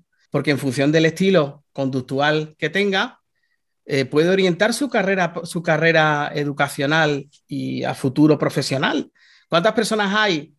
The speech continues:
en ámbito, en, en la, en la vida que se dedican a profesiones que no les gustan? Y en ocasiones por una mala decisión a la hora de elegir una carrera concreta. Eh, si, si yo veo que,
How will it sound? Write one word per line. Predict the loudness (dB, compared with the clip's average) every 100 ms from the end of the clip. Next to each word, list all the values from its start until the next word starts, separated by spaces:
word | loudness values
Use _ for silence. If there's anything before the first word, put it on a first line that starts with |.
| _
en | -6 0
ámbito, | 2 2 2 2 0
en, | -2 -4 -4
en | -2
la, | 0 0 0
en | 0
la | 0
vida | 2 2 0
que | -2
se | -2 0
dedican | 0 0 0
a | 0 -2
profesiones | -6 -2 0 0
que | 0
no | 0
les | 2
gustan? | 0 -2 -4 -4 -10 _ _ _
Y | 0
en |
ocasiones | 2 2 2 0 2
por | 2
una | 2 2
mala | 2 2
decisión | 0 -2 -4 -2 -2
a | 0
la | 0
hora | 2 2
de |
elegir | 0 -2 -4
una | -6 -2
carrera | -2 0 -2
concreta. | -4 -4 0 0 0 -4 _ _ _ _ -18
Eh, | -14 -10
si, | -8 -8
si | -6 -2
yo | 2
veo | 4 4 2
que, | 0 0 0 -2